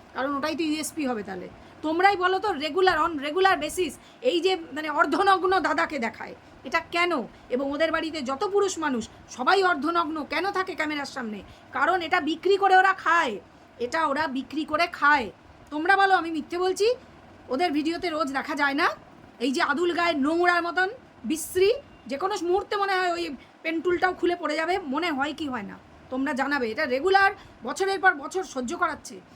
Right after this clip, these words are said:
এক বছর হয়ে গেল এই জিনিস সহ্য করছে সবাই। ওনাদেরই শুধু গরম লাগে, আর কারোর গরম লাগে না। কাপড় জামা মোটে পরতে চায় না,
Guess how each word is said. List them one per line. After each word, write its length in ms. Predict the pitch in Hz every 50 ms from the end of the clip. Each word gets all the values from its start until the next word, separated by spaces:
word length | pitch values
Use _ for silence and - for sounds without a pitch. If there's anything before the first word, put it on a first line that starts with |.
| - -
এক 180 | - 269 285 269
বছর 220 | 320 311 349 330
হয়ে 180 | 254 285 320 330
গেল 160 | 330 339 294
এই 140 | 285 277 277
জিনিস 260 | 285 302 311 285 -
সহ্য 220 | 277 247 220 285
করছে 240 | 285 277 247 - 214
সবাই। 280 | 202 220 202 196 190 - - - - - - - - - -
ওনাদেরই 380 | 247 277 320 330 370 392 403
শুধু 220 | 370 - 381 392 381
গরম 300 | 349 330 320 320 302 294
লাগে, 200 | 294 285 302 359
আর 160 | 339 302 -
কারোর 220 | - 302 302 311
গরম 300 | 254 269 262 262 277 269
লাগে 220 | 262 240 220 208 202
না। 140 | 196 185 - - - - -
কাপড় 280 | 254 269 277 330 330 320
জামা 200 | 330 339 349 349
মোটে 200 | 349 359 370 349
পরতে 380 | 349 - 339 370 359 - 359
চায় 200 | 262 294 247 214
না, 100 | 202 185